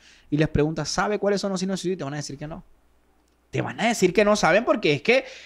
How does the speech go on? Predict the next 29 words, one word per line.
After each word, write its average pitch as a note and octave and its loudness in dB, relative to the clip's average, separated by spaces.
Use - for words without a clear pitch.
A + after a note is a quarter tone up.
eso F#3 4
es G3 6
un B3 2
tema A#3 6
que D4 0
netamente G3+ 2
manejan A3 4
los A#3+ 0
psiquiatras. E3 4
Entonces D3+ -2
necesitamos G3+ 2
buscar F#3+ 4
la D#3 4
forma F#3 4
de G3 4
enseñar F#3 -2
a D3 4
la F3+ 6
gente G#3+ 0
en A3+ 2
tres G#3+ 2
pasos G3+ 4
si C4 0
alguien B3 2
se B3+ 2
despide B3+ 2
de B3 2
redes A#3 4
sociales, A3 4